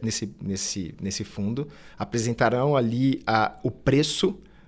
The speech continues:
mais justo pra negociação naquele ate-, naquele momento. Quem define esse preço são as próprias pessoas que estão, os investidores que estão negociando no mercado,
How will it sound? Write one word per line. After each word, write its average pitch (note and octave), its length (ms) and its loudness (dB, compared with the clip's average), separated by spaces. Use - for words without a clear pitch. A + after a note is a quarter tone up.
mais C#3 840 4
justo C#3+ 540 2
pra D#3 160 4
negociação C#3 520 0
naquele B2+ 280 -2
ate-, - 340 -4
naquele A2+ 300 -2
momento. A2 340 0
Quem D#3 220 2
define C#3 420 0
esse D#3+ 160 0
preço E3+ 340 2
são - 160 -2
as C3+ 80 2
próprias C#3 380 6
pessoas C3+ 340 0
que - 60 -10
estão, B2+ 280 2
os A2 120 2
investidores A#2 580 2
que - 60 -4
estão B2 160 0
negociando A2+ 560 0
no A2 80 2
mercado, G#2 520 -2